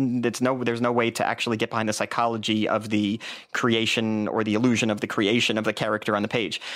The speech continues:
But luckily, I'm not a good enough writer in the third person to write things that are not actable. I write well when I'm writing dialogue, when I'm writing stream of consciousness, first person voice.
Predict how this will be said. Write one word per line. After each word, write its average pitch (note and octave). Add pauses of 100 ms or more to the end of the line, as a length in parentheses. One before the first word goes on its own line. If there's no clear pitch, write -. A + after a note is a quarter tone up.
But C#3
luckily, D3+
I'm C#3
not B2+
a B2
good A#2+
enough A#2
writer A2+
in A2
the G#2+
third A2+
person A2
to A2+
write A2+
things G#2+
that G#2+
are G#2+
not G#2+
actable. G#2
I G#2+
write A#2+
well A#2
when A2
I'm G#2+
writing A2
dialogue, A2
when A2
I'm G#2
writing G#2+
stream A2
of G#2
consciousness, G#2+
first -
person G#2+
voice. A2+